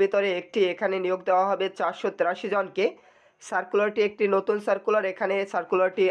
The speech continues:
আঠারো নভেম্বর দুই হাজার পঁচিশ তারিখে প্রকাশিত করা হয়েছে। আবেদন করতে পারবেন বাংলাদেশের সকল জেলা থেকে এবং আবেদন করতে পারবেন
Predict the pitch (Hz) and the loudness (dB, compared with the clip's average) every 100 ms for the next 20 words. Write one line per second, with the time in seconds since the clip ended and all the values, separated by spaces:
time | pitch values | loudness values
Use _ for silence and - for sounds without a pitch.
0 | 160 170 208 202 202 220 220 202 202 196 | 2 -2 0 0 0 0 -2 0 0 0
1 | 196 - 190 208 208 190 185 196 202 180 | 0 0 -4 -4 -2 -2 0 -2 -2 -4
2 | 190 214 185 185 180 185 165 - 226 - | -4 -2 -2 0 -2 -2 -6 -2 -2 -2
3 | _ _ _ _ 170 180 214 208 220 220 | _ _ _ _ -6 -4 -4 -4 -2 -2
4 | 208 202 220 190 185 190 196 202 196 - | -2 -2 -4 -2 0 0 0 -2 -2 -2
5 | 196 208 196 190 190 - 208 185 165 160 | -2 -2 2 0 0 -2 0 2 0 0
6 | 165 175 175 175 180 170 170 | 0 -2 -2 -2 -2 -2 0